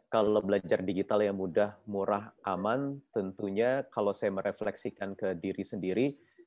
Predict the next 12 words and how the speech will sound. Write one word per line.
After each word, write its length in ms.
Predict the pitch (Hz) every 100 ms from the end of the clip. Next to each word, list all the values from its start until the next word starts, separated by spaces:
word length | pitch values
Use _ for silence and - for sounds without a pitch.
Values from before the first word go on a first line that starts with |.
| _
saya 240 | - 117 120
belajar 640 | 104 110 101 90 113 117
masuk 320 | 110 104 117 -
ke 120 | 123 107 -
industri 1040 | 107 90 101 - - - 113 104 101 101 104
media 640 | 107 117 101 113 107 107 104
itu 240 | 110 - 170
juga 640 | - 85 85 107 104 101 - _ -
dipaksa 800 | 95 131 _ - - - 160 - - _ _ _ 117
untuk 320 | 107 113 -
belajar 880 | 104 101 92 90 82 113 107 117 127 - - _ -
teknologi, 800 | 139 143 123 110 92 82 101